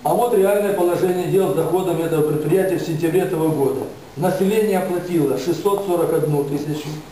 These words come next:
при общей задолженности два миллиона сто восемьдесят девять. Государственная компенсация за услуги льготы составляет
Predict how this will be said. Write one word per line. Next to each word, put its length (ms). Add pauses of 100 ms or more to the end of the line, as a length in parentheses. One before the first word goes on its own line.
(180)
при 160
общей 260
задолженности 680
два 240
миллиона 840
сто 180
восемьдесят 680
девять. 400 (360)
Государственная 760
компенсация 680
за 140
услуги 440
льготы 320
составляет 600